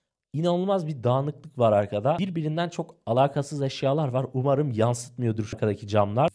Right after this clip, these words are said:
Ve inanılmaz parmak izi bırakıyor. Şöyle görüyorsunuz her tarafı toz toplamış, parmak izi tutmuş. Evet, çok cool duruyor, çok şık duruyor. Siyahın karizması her zaman ayrı ama çok parmak izi tuttuğu, çok yansıma yaptığı da su götürmez bir gerçek.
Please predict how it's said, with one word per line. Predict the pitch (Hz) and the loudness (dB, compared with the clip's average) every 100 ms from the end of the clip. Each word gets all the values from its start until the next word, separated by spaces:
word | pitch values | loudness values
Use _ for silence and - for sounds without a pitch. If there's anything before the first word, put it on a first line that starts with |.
| 117 | 0
Ve | 139 - 143 | 0 -2 -4
inanılmaz | 151 160 156 160 175 165 | -2 0 0 0 -2 -4
parmak | 127 110 107 110 | -2 -2 -2 -4
izi | 104 104 | -10 -2
bırakıyor. | 107 107 123 160 | 0 0 -2 -4
Şöyle | 156 160 127 | -2 0 2
görüyorsunuz | 135 135 127 107 127 127 | 2 0 0 -4 -4 -2
her | 135 123 | -2 -2
tarafı | 113 104 - 135 127 | -2 -2 -2 -2 2
toz | 131 - | 0 2
toplamış, | 113 - 101 104 - | -2 0 -4 -2 -2
parmak | 123 127 139 135 | 2 2 2 -2
izi | 107 - | -8 -8
tutmuş. | 104 - 160 - | -12 -10 -12 -4
Evet, | 139 131 | -2 -2
çok | - 127 131 - | -2 -2 -2 -6
cool | 143 147 | -2 0
duruyor, | 135 127 120 135 | 0 0 0 0
çok | - 120 117 | -2 -2 -2
şık | - 143 - | -8 -8 -4
duruyor. | 143 127 117 139 | 0 2 2 0
Siyahın | - 131 123 139 | 2 2 2 0
karizması | 123 120 127 120 127 - | 0 -2 -2 -6 -8 -6
her | 123 127 | -2 0
zaman | 120 117 113 110 - | 0 0 -2 -4 0
ayrı | 147 127 131 156 - _ _ _ | 2 2 0 -4 -10 _ _ _
ama | 151 139 143 156 _ _ | -4 -2 -2 -4 _ _
çok | - 147 - | -6 -6 2
parmak | 131 123 123 120 | 2 2 0 -4
izi | 123 120 | -6 -4
tuttuğu, | 135 - - 113 117 | -6 -8 -2 0 2
çok | 151 151 | 0 0
yansıma | 127 117 - 110 127 | 0 0 -2 -2 0
yaptığı | 135 - 113 107 | 0 0 -2 2
da | 143 - | 0 0
su | - 127 | -6 0
götürmez | 107 110 107 139 123 | 0 -2 -4 -4 -4
bir | 127 | -6
gerçek. | 127 117 - 143 | 0 0 0 -10